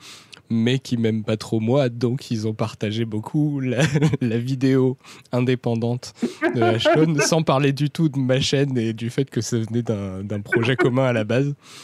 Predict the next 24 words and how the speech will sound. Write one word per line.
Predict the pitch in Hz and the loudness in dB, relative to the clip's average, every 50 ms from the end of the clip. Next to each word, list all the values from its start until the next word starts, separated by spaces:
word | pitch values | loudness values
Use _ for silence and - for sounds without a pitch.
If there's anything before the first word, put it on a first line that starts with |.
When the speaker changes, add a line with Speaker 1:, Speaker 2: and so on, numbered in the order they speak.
| - - | -20 -18
Speaker 1:
C'était | - - 117 - 143 139 | -12 -10 -2 0 2 2
rigolo. | 131 120 120 107 98 90 - - - - - - - - - - - - _ _ _ - | 2 2 2 0 0 -2 -8 -16 -20 -20 -20 -20 -20 -20 -20 -20 -20 -20 _ _ _ -2
Donc, | - 175 190 - 139 | 2 2 4 4 4
Speaker 2:
Ouais, | 160 135 | 2 2
il | 123 | 2
y | 131 | 2
a | 262 | 2
même, | 247 262 139 139 - - | 2 2 0 0 -2 0
il | 127 | 0
y | |
a | 123 | 0
même | 123 131 135 139 | 2 2 0 0
des | 127 127 123 | 0 0 0
gens | 120 139 147 | 0 -2 -6
qui | 143 - - - 120 | -6 -6 -6 -4 -4
ont | 117 107 | -4 -6
piqué | 98 - - - _ - - | -8 -14 -20 -20 _ -2 0
la | 139 127 117 120 | 2 2 2 0
chanson | - 123 117 - - 131 | -2 -4 -6 -4 -4 -2
d'Ashton, | 127 117 110 107 - - 120 117 117 117 113 | 0 0 0 0 -2 0 2 2 2 2 0
euh, | 104 101 | -2 -4
pour | 98 98 - 110 107 | -6 -6 -4 -4 -2
des | 107 107 104 101 | -2 -2 -2 -2
génériques. | 107 107 104 104 104 101 98 98 - - | -4 -4 -4 -2 -2 -2 -2 -4 -8 -18